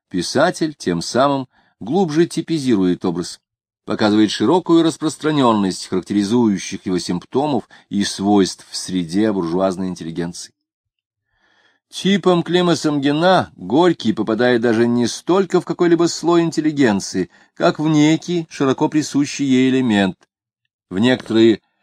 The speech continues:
характернейшие черты, в некоторые распространенные пороки, писал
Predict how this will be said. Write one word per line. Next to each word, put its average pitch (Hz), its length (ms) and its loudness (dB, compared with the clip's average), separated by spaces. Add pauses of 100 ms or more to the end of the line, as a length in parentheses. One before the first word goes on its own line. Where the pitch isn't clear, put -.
(160)
характернейшие 156 1000 2
черты, 151 500 -6 (420)
в 85 80 -8
некоторые 95 460 2 (220)
распространенные 101 1040 0
пороки, 95 520 -2 (260)
писал 87 460 -2